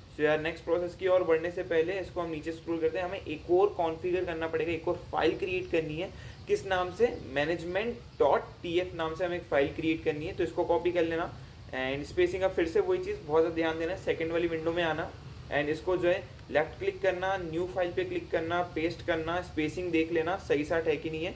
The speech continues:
मैं brightness थोड़ी increase कर देता हूँ ताकि आपको अच्छे से visible हो जाए। file create हो चुकी है, इसको copy कर लेना and इधर आना, paste कर देना, ठीक है? अभी कुछ error ये बताएगा, मैं बताता हूँ ऐसा क्यों है। अभी आपको जो है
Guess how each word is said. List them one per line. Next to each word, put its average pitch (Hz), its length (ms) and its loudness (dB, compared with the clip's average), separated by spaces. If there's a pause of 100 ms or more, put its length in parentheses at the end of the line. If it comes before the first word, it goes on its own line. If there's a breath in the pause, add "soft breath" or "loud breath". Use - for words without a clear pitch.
(260 loud breath)
मैं 135 120 -4
brightness 139 420 2
थोड़ी 160 140 2
increase 160 300 -2
कर 170 120 0
देता 160 220 -2
हूँ 196 80 -2
ताकि 170 260 0
आपको 156 200 0
अच्छे 143 140 -2
से 151 80 -2
visible 147 360 0
हो 151 100 0
जाए। 160 140 2 (100)
file 143 220 2
create 156 300 -4
हो 156 60 0
चुकी 156 300 -6
है, 190 100 -4 (400 loud breath)
इसको 180 280 2
copy 170 300 2
कर 185 120 4
लेना 175 220 0 (1040)
and 143 380 2
इधर 165 260 2
आना, 160 220 0 (120)
paste 160 200 2
कर 165 160 2
देना, 156 220 -2 (120)
ठीक 175 120 0
है? 160 100 6 (200)
अभी 139 180 0
कुछ 160 220 0
error 151 320 6
ये 170 60 0
बताएगा, 156 420 0
मैं 170 140 -4
बताता 147 320 -2
हूँ 156 60 -2
ऐसा 151 180 0
क्यों 156 340 0
है। 185 120 0 (380 loud breath)
अभी 165 200 6
आपको 190 260 4
जो 180 180 0
है 240 120 -2